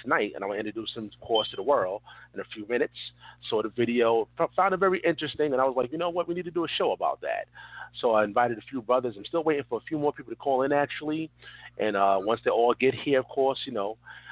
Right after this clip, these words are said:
uh, that'll be cool. I'm gonna reach out to some of them on the back chats and see if I can get everybody here. It's supposed to be at least seven people here or six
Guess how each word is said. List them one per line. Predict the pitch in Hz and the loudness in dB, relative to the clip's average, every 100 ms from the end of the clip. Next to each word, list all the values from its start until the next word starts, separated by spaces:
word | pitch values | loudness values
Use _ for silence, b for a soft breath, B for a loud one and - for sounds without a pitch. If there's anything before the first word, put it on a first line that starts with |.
| B - | B 2
uh, | 95 | 4
that'll | 101 104 | 4 2
be | 101 - | -2 -4
cool. | 127 135 120 | 0 4 2
I'm | |
gonna | 104 | 2
reach | 104 110 | -4 0
out | 120 - | 0 0
to | |
some | - 113 | -2 -2
of | |
them | 110 104 | -2 -4
on | 104 101 | -4 -2
the | 95 | 2
back | 117 117 | 2 2
chats | - 123 123 - 101 | 2 4 2 0 -10
and | 101 | -10
see | 113 107 | -6 -4
if | 101 | -4
I | 101 | -6
can | 95 | -4
get | 110 | -4
everybody | 110 110 104 104 | -2 -2 -2 -2
here. | 101 - 131 | -4 0 0
It's | |
supposed | - 120 | -2 -4
to | |
be | 117 | 0
at | 104 | 2
least | 117 110 - | 0 -6 -2
seven | 135 110 | -2 -2
people | - 139 139 | -6 -10 -8
here | 139 147 143 | -4 -2 0
or | 92 - | -2 -2
six | 139 | -4